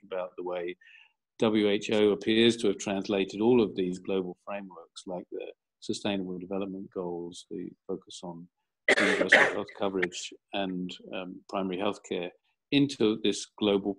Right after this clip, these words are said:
program of work. In the past, W H O's work plan has been largely invisible.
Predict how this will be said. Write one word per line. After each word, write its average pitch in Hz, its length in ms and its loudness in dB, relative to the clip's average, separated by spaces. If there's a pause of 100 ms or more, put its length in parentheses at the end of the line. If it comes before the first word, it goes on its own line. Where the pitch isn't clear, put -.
program 92 480 -4
of 92 140 -8
work. 139 300 0 (100)
In 95 120 -8
the 95 80 -8
past, 101 640 0 (460)
W 104 220 0
H - 160 -4
O's 101 200 0
work 104 240 2
plan 101 180 -2
has 98 100 -4
been 98 180 -4
largely 101 560 0
invisible. 107 560 2